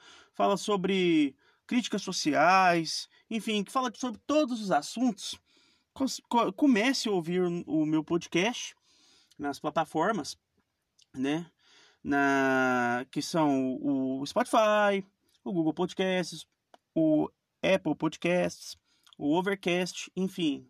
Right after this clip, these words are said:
o Anchor, todos estes podcasts aí, essas plataformas disponíveis.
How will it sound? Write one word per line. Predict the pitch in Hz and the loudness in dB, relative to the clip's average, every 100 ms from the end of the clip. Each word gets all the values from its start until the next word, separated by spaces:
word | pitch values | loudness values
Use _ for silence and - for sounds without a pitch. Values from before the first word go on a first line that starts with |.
| _ | _
o | 156 170 | -2 0
Anchor, | 185 180 185 175 175 _ - - _ | 0 0 -2 -2 -2 _ -20 -20 _
todos | 254 262 202 | 0 2 2
estes | 214 196 208 196 160 - - _ _ _ _ | -2 0 0 2 2 0 -4 _ _ _ _
podcasts | 226 202 - 180 180 175 | -2 -2 0 0 0 0
aí, | 170 139 160 | 4 4 4
essas | 160 165 | 0 -2
plataformas | 160 156 - 156 147 | 0 0 2 2 2
disponíveis. | 147 - 185 156 151 123 107 - - | -2 0 2 4 4 2 -2 -6 -16